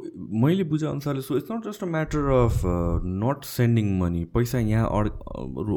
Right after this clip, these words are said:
होल्ड गर्नु मात्र होइन कि can we not, uh,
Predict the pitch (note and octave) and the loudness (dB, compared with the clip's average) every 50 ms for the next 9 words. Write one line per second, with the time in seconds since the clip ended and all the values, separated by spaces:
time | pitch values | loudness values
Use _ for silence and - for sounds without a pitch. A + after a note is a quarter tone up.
0 | - - G2+ A2 A#2 A2+ G#2+ A2 G#2+ G#2 A2+ A2 G#2 G2+ A2 A2+ - A#2 G#2 F2 | 0 4 6 6 6 6 6 4 4 6 6 6 4 4 2 0 0 0 2 2
1 | E2+ E2+ E2+ F2 - - E3+ E3 - - - - - - - - - - - - | 2 2 0 0 -2 -2 -4 -4 -4 -8 -16 -20 -20 -20 -20 -20 -20 -20 -20 -20
2 | - - - - - - _ _ - C#3 C#3+ D3+ F3 F#3+ G3 F#3+ F#3+ G3 G3 F#3+ | -20 -20 -20 -20 -20 -20 _ _ -2 0 0 2 2 2 2 2 2 0 0 -2
3 | F#3+ - - F2+ F2 E2 D#2+ | -8 -8 -4 -2 0 0 0